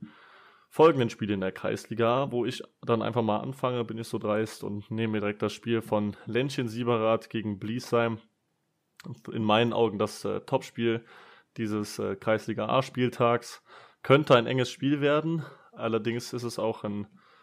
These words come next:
für Bliesheim ein sehr, sehr gefährliches Spiel, weil es das erste Spiel ist gegen eine Mannschaft, die so eine offensive Qualität hat, äh, wie Lenchen Sieberath mit Mi Jansen, Marcel Hopp sind ja alles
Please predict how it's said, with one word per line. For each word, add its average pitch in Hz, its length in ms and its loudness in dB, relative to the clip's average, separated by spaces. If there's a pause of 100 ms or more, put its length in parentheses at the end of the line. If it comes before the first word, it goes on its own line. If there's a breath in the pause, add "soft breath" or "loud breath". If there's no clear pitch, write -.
(320 soft breath)
für 107 340 2
Bliesheim 127 360 0
ein 107 80 -2
sehr, 110 120 2
sehr 104 140 -2
gefährliches 120 640 -2
Spiel, 120 320 -4
weil 104 100 2
es 104 100 -10
das - 220 -18 (120)
erste 123 360 2
Spiel 117 220 -8
ist 117 140 -4
gegen 110 160 -4
eine 107 140 0
Mannschaft, 110 480 -2 (400 loud breath)
die 113 80 -2
so 107 140 2
eine 107 200 4
offensive 107 480 -4
Qualität 104 600 0
hat, 101 280 -2
äh, 98 460 -4 (140)
wie 104 340 -4 (600)
Lenchen 104 340 -2
Sieberath 107 640 0
mit 98 240 -8 (340 loud breath)
Mi 107 160 0
Jansen, 101 540 0
Marcel 98 320 -4
Hopp 101 180 -2
sind 104 140 -8
ja 95 60 -4
alles 104 380 -4